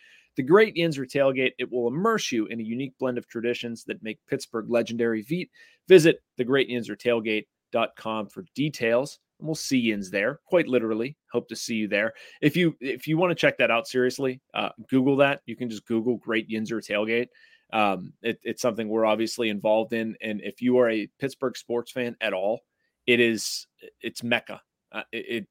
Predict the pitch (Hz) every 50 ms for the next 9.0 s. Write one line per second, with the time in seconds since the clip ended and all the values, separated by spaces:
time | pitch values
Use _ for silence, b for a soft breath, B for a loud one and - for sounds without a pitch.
0 | _ _ 117 123 120 117 127 127 123 - - - 131 117 - - 135 143 147 -
1 | 139 123 113 110 107 107 104 - - - - - - 110 104 101 101 - 110 117
2 | 113 117 - 120 113 - - 120 110 113 107 - 113 101 - - 117 110 - 113
3 | 107 104 104 - - 131 123 123 120 120 117 110 b b b b b b b b
4 | b - 104 101 98 95 101 - 120 117 107 113 120 117 - - 113 110 107 107
5 | 104 - - 113 104 98 107 107 104 104 101 98 101 101 101 - - 98 - -
6 | 107 104 104 98 101 95 95 92 98 127 135 131 131 131 - - 104 104 98 -
7 | 113 113 113 110 104 104 101 98 95 - - 127 123 120 113 107 107 104 95 98
8 | 110 107 - 120 110 101 98 98 - - - 113 113 - - 113 107 104 101